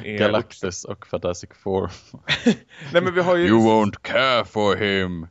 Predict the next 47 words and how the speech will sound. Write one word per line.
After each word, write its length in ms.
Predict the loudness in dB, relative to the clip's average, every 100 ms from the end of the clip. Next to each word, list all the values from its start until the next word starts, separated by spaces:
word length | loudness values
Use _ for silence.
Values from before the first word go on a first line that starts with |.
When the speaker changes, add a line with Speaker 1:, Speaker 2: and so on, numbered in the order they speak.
| -6
Speaker 1:
Yes, 200 | -4 -4
we 40 | -4
will. 260 | -2 -2 -4 _ _ _ _ -20 _ -20 _ _ -20 0
Vi 60 |
har 80 | 0
ju 40 | 2
Speaker 2:
We'll 140 | 2
take 140 | 2 2
him 60 |
to 40 | 2
Speaker 1:
Spider-Man 220 | 0 -2
Speaker 2:
soccer 60 |
Speaker 1:
som 80 | -6
Speaker 2:
practice. 280 | -6 -4 -2
Speaker 1:
är, 420 | 0 0 0 0
ehm, 320 | -2 -8 -10 -8
uppköpt 760 | -10 -10 -14 -8 -8 -8 _
eller 200 | -6 -4
ägs 380 | 0 0 0 -4
av, 240 | -8 -6 -6 -10 -10
vilka 220 | -8 -4
är 160 | -4
det? 140 | -2 -2
Är 60 |
det 140 | 0 -4
Fox? 280 | -4 -8 -8 _ _ _
Nej, 180 | -6 -2
Speaker 2:
Sony. 240 | 0 0
Speaker 1:
inte 100 | -4
Fox. 140 | -10 -20 _ _
Sony, 280 | 0 2 0
ja, 120 | -2
men 200 | -2 -2
vilka 240 | -4 -4
är 40 | -4
det 80 | -6
som 140 | -12
spelar 220 | -8 -6
in 100 | -4
då? 60 | -4
Vilka 280 | -4 -6 -4
är 120 | -2
Speaker 2:
Ja, 140 | 0
Speaker 1:
de? 100 | 0
Speaker 2:
men 160 | -2 -2
Sony 300 | -4 -6
är 40 | -6